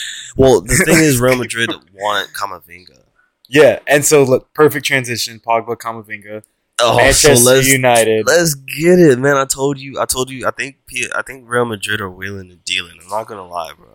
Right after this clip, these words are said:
Speaker 1: I know they lost Ramos to P S G, but I think they're, they're, like, trying shit.
Speaker 2: Right.
Speaker 1: They're, they're trying to figure some shit out. Um, Manchester United, though.
Speaker 2: Terrifying.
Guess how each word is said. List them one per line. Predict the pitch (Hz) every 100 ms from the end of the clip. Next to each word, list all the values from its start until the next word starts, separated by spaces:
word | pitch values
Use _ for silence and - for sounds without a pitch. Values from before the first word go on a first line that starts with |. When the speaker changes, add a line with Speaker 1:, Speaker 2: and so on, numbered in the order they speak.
| 57
Speaker 1:
I |
know | 92 110
they | 113
lost | 101 98 95
Ramos | 87 87 87
to | - -
P | 90
S | 87 -
G, | 87 85
but | -
I |
think | 92 92
they're, | 107 101 90 _
they're, | 92
like, | 82 85
trying | - 90 82 82
shit. | - - 73 _ _
Speaker 2:
Right. | - 107 101
Speaker 1:
They're, |
they're | 95 95
trying | 98 117 104
to |
figure | 92
some | 87 73
shit | - -
out. | - - _ _ _ _ _
Um, | 90 87 85 85 82 _ _ _ _ _ _
Manchester | 101 117 139 151 147
United, | 120 90 85 90 85 -
though. | - - _ _
Speaker 2:
Terrifying. | - 113 104 98 90 90